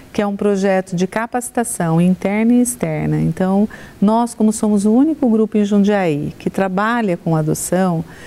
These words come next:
é, nós nos sentimos responsáveis também por levar essa informação aos espaços onde somos chamados pra colocar, né, diante da sociedade aquilo que a gente faz, o que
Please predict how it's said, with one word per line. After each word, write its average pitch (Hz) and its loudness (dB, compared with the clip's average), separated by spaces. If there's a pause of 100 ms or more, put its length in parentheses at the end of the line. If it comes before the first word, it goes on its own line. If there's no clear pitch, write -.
(240)
é, 170 0 (140)
nós 214 0
nos 233 -4
sentimos 226 0
responsáveis 208 0
também 190 0
por 220 -2
levar 214 -2
essa 196 -4
informação 185 0
aos 180 0
espaços 180 -2 (360)
onde 175 2
somos 170 -4
chamados 190 0 (480)
pra 202 -2 (480)
colocar, 254 -2
né, 220 0
diante 190 0
da 170 0
sociedade 180 -2
aquilo 185 -4
que 170 -4
a 170 -2
gente 160 -6
faz, 180 0
o 185 0
que 208 -2